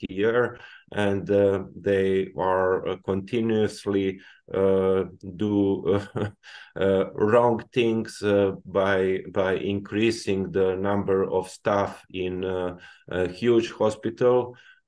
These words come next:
uh, s-, and, uh, uh, in, in institutions, and they don't pay too much, uh, attention, uh, uh, in community mental health, uh, care. So I'm afraid that, uh,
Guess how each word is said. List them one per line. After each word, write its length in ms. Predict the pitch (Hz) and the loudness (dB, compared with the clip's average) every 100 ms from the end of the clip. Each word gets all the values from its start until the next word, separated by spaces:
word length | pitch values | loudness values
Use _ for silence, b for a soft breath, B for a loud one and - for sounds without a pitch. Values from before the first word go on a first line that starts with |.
| - | -2
uh, 240 | 104 101 | 4 4
s-, 200 | 101 - - | 4 -4 -6
and, 420 | 101 98 98 95 | -2 0 0 0
uh, 280 | 98 98 95 | 2 4 2
uh, 760 | - 92 92 92 92 90 90 85 _ | 0 -2 -2 0 0 0 -2 -6 _
in, 400 | - 101 95 - - _ _ | -6 -2 -2 -4 -10 _ _
in 340 | 95 92 98 - | -4 -2 -4 -4
institutions, 1160 | 98 95 - 95 95 117 120 - 113 110 - - | -2 -2 -6 -12 -2 0 0 -2 -2 -4 -8 -6
and 240 | 104 98 | -4 -2
they 180 | 104 101 | 0 0
don't 340 | 101 104 101 | 2 -2 -2
pay 180 | 107 101 | 0 0
too 240 | 95 98 98 | 0 -4 -2
much, 420 | 98 95 - 95 | -2 -4 -8 -4
uh, 300 | 90 90 90 90 b b - | -2 -2 -4 -12 b b -8
attention, 800 | 87 107 104 98 104 95 95 - | -4 0 0 -2 -4 -4 -6 -10
uh, 340 | 90 92 90 | -6 -4 -4
uh, 360 | - 90 90 90 - | -8 -10 -10 -10 -10
in 240 | 87 92 92 | -8 -8 -6
community 580 | 92 95 95 90 - 87 | -6 -2 -2 -2 -6 -6
mental 440 | 92 87 85 82 | -6 -6 -6 -10
health, 360 | - 85 80 - _ _ _ _ _ - | -4 -4 -4 -8 _ _ _ _ _ -10
uh, 120 | 80 | -10
care. 380 | 78 71 69 80 - | -8 -10 -10 -12 -18
So 800 | - - 85 85 85 87 85 - _ - | -16 -6 -2 0 0 -2 -4 -14 _ -4
I'm 260 | 95 95 | -2 -2
afraid 560 | 92 - 101 101 98 - | -4 -2 2 4 2 2
that, 340 | 92 92 - | 0 0 -4
uh, 480 | 90 90 90 90 87 | -2 0 0 -2 -4